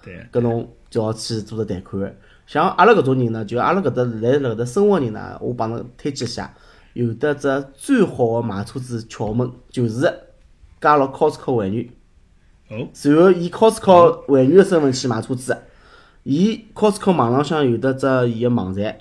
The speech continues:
Speaker 2: 伊帮侬讲个，所有个搿零售价钿，侬好花来勿起。全部是出厂价，侬只要负责出厂价就可以了。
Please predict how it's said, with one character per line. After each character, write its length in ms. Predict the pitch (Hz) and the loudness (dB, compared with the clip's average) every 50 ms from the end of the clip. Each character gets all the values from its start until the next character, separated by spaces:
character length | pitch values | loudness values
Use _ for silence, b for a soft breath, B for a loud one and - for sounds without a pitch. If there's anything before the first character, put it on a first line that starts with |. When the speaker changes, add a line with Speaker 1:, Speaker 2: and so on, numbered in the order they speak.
| _ _ | _ _
Speaker 2:
伊 160 | - 123 127 135 | -8 -6 -6 -4
帮 160 | 135 135 120 | -2 -2 -2
侬 100 | 127 127 | -2 -2
讲 160 | 123 104 101 | -2 -4 -6
个， 240 | 104 104 - - - _ _ _ _ _ | -6 -6 -8 -10 -12 _ _ _ _ _
所 260 | - - - 190 190 | -20 -12 -6 -4 -2
有 260 | 196 208 226 247 240 | 0 2 2 4 4
个 560 | 208 185 156 131 120 117 104 92 - - - _ _ _ _ - | 6 6 4 4 2 0 -2 -6 -10 -14 -20 _ _ _ _ -6
搿 120 | 120 123 123 | -2 0 2
零 280 | 123 123 127 120 120 117 | 2 2 2 4 4 6
售 160 | 131 190 226 | 6 6 8
价 160 | 202 151 123 | 8 6 4
钿， 180 | 113 110 110 - - | 2 -2 -4 -8 -10
侬 160 | - 127 127 127 | -8 -6 -6 -4
好 120 | 151 160 | -4 -6
花 200 | 156 - 165 220 | -6 -4 -2 0
来 80 | 208 - | 0 0
勿 140 | - 117 123 | 0 -2 -8
起。 260 | - - 131 127 - _ _ - - - _ _ _ _ _ _ b b b b | -10 -14 -14 -14 -18 _ _ -20 -20 -20 _ _ _ _ _ _ b b b b
全 200 | - - 139 143 | -10 -6 -4 0
部 200 | 151 185 214 202 | 2 2 2 2
是 100 | 180 165 | 0 -4
出 140 | 170 - - | -6 -8 -8
厂 180 | 127 165 175 175 | -4 -2 -2 -2
价， 220 | 127 101 - - _ _ _ _ _ _ _ _ _ _ _ _ _ _ _ _ _ _ _ _ | -4 -6 -10 -14 _ _ _ _ _ _ _ _ _ _ _ _ _ _ _ _ _ _ _ _
侬 160 | - 156 185 185 | -4 -2 2 4
只 80 | 220 | 4
要 60 | 214 | 4
负 100 | 196 208 | 4 4
责 100 | 190 202 | 2 0
出 120 | 202 - 185 | 0 0 0
厂 140 | 175 180 190 | 0 2 2
价 100 | 175 135 | 2 2
就 80 | 123 | 0
可 140 | 123 - 113 | 0 -4 -6
以 60 | 110 | -8
了。 120 | 104 - | -8 -10